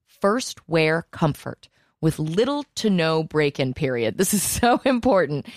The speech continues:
It's hard to find this level of comfort paired with this level of style.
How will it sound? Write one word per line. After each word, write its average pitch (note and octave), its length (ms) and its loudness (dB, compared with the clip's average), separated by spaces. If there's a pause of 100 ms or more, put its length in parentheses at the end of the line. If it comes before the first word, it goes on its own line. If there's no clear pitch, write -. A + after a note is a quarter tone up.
(200)
It's - 180 0
hard B3 440 0
to B3+ 80 0
find E3 380 0
this D3 160 0
level C#3+ 260 2
of C#3 120 0
comfort C#3+ 500 2
paired C#3+ 320 0
with C#3 180 -2
this - 260 -2
level C3 360 2
of - 80 -6
style. - 760 -4